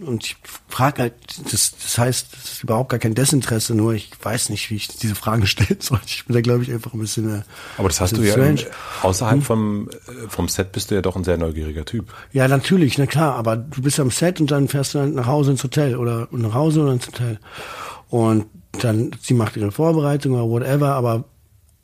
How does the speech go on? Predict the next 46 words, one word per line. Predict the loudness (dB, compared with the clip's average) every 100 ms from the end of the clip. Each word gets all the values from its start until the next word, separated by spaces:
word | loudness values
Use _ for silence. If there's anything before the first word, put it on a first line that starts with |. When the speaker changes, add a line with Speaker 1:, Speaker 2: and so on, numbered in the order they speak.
| -8
Speaker 1:
ähm, | -4 -4 -4 -8 _ _ -20 -20 0
wo | 2
sich | 4
dann | 4 4
Menschen | 4 2 0
auch | 0
gewundert | -2 2 4 4 2
haben. | 0 0
Wir | 2
saßen | 4 2 2 2
dann | 2 2
an | 2
diesem, | 2 2 0 -2 -6
nach | -6
diesem | -4 -2
Abschlussfest | -2 -2 -4 -2 -2 0
noch | -2 -4 -4
ewig | 0 2 0 -4
zusammen, | -4 -2 -2
bestimmt | -2 -2
bis | -2
zum | 0 0
nächsten | 0 -2
Tag | -2
um | -2
zwölf | -2 -2 0 2 0 -4 -12 -14 -8 0
und |
haben | 2 2 2
uns | 0
unterhalten | 2 4 2 0 -6 -8 -14 -12 -2
und | 2
haben | 2
gesagt, | 2 -2 0
ja, |
Speaker 2:
Von | 2
Speaker 1:
wir | 4
Speaker 2:
wann | 4
Speaker 1:
scha- | 2
Speaker 2:
bis | 0
wann? | -2 -2 -8 -16 -18
Speaker 1:
Von | -10 -4 -2 -2 -2
abends | 0 2 0 -4
bis | -6 -2
nächsten | -2 0
Tag | -2 -2
zwölf. | 2 4 4 2